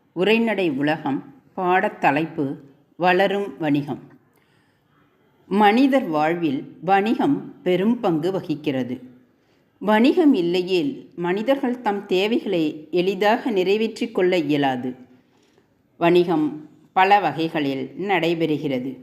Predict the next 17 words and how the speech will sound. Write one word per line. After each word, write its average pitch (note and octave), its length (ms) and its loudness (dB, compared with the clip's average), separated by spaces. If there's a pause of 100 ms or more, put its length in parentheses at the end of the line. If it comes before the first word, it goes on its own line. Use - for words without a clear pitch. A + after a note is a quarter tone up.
(580)
வணிக B3 400 4
நிறுவனங்களும் F3 1000 0
பல A3+ 260 2
வகைகளாக D#3 720 -2
உள்ளன. C3 640 -4 (840)
தமிழர் A3 680 2
பழங்காலத்தில் G#3 840 0
இருந்தே E3+ 720 -2 (420)
வணிகத்தில் G#3+ 760 0
சிறந்து F#3+ 480 0
விளங்கினர். C3+ 540 -2 (1160)
உலகம் G3+ 520 4
முழுவதும் A3 580 0 (100)
வணிகத் F3+ 380 0
தொடர்பு G3+ 340 -2
கொண்டு G3+ 280 -2
இருந்தனர். C#3 520 -2